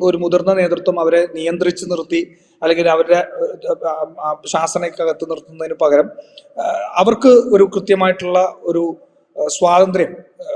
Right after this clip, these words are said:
ആ, അവരുടെ രീതിക്ക് പോകുന്നതിന് വേണ്ടി, പുതിയ തലമുറയ്ക്ക് പോകുന്നതിന് വേണ്ടി ചെയ്തിട്ടുണ്ട്. അത് പാർട്ടിയുടെ നയങ്ങൾക്ക് വിരുദ്ധമല്ലാത്തിടത്തോളം കാലം തീർച്ചയായിട്ടും അവരെ നിയന്ത്രിക്കപ്പെടേണ്ടതില്ല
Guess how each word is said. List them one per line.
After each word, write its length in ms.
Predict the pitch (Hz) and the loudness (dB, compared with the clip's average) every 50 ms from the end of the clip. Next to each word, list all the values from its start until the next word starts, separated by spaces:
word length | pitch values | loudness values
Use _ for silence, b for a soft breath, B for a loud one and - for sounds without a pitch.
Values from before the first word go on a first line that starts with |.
| 160 | -4
ആ, 120 | 160 165 - | -4 -2 -2
അവരുടെ 260 | 170 165 180 175 185 | 2 2 2 2 2
രീതിക്ക് 720 | 175 180 175 185 185 180 - 180 196 196 - - - - | 0 0 -6 -8 -8 -10 -8 -2 -2 -2 -2 -4 -10 -8
പോകുന്നതിന് 380 | - 170 165 170 165 170 165 165 | -6 -4 -4 -4 -6 -6 -8 -8
വേണ്ടി, 140 | 170 - - | -8 -8 -8
പുതിയ 220 | - 175 160 170 | -8 -6 -6 -4
തലമുറയ്ക്ക് 460 | 165 170 156 156 156 156 156 165 170 | -4 -2 -4 -4 -6 -8 -8 -10 -14
പോകുന്നതിന് 340 | 156 160 156 147 156 151 156 | -12 -12 -12 -12 -12 -16 -16
വേണ്ടി 300 | 156 151 151 156 156 - b b b b _ | -16 -14 -12 -12 -12 -12 b b b b _
ചെയ്തിട്ടുണ്ട്. 340 | - 160 143 143 131 131 139 | -6 -2 -2 -2 -4 -2 2
അത് 320 | 151 190 214 240 - B B B B B - | 4 6 6 4 2 B B B B B -2
പാർട്ടിയുടെ 420 | 190 185 202 202 - - 254 262 269 | 0 0 0 -2 -2 -2 2 2 2
നയങ്ങൾക്ക് 520 | 254 240 220 220 220 220 226 220 220 254 | 4 4 2 2 2 2 2 0 0 0
വിരുദ്ധമല്ലാത്തിടത്തോളം 1080 | 226 226 190 196 - 208 202 202 196 196 190 185 190 185 190 185 185 185 185 185 185 | -2 -2 -2 -2 0 0 0 0 2 2 0 2 2 0 2 4 4 4 4 4 4
കാലം 200 | 180 170 160 180 - - - _ _ _ _ _ - 196 - | 2 2 2 0 -2 -4 -12 _ _ _ _ _ -6 2 2
തീർച്ചയായിട്ടും 440 | 196 180 - 196 190 180 185 185 180 | 2 2 4 2 2 2 2 -2 0
അവരെ 480 | 175 185 185 190 190 190 - - - - 170 165 | 2 4 6 6 4 4 0 -6 -10 -12 -10 -10
നിയന്ത്രിക്കപ്പെടേണ്ടതില്ല 1120 | 175 180 185 185 190 190 190 196 190 190 185 185 180 180 185 175 175 160 156 151 - - | -6 -8 -6 -4 -4 -6 -6 -4 -4 -2 -2 -2 -2 -2 -4 -4 -4 -6 -6 -8 -8 -8